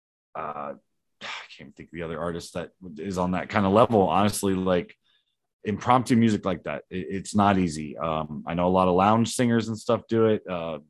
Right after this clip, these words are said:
again, when you can mix comedy and amazing music and it not be corny, uh, or hokey, uh, you really got something there. And so to me, yeah, his, his voice is just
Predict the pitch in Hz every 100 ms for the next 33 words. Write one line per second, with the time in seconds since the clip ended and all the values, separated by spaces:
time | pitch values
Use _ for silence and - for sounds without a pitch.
0 | - 92 113 87 76 85 90 95 - 113
1 | 113 - 123 117 117 117 113 _ _ _
2 | _ _ - 101 95 87 92 113 107 110
3 | 113 95 87 80 90 85 82 - 120 131
4 | 139 143 135 - 87 85 80 80 - 90
5 | 87 82 80 _ _ _ 127 131 160 160
6 | - _ _ _ _ - 87 82 85 95
7 | 104 110 104 101 - 82 71 67 73 71
8 | - 85 82 80 - - 92 87 98 101
9 | 104 98 90 76 _ _ _ - - 98
10 | 80 80 104 80 87 95 87 101 90 -
11 | 80 85 - -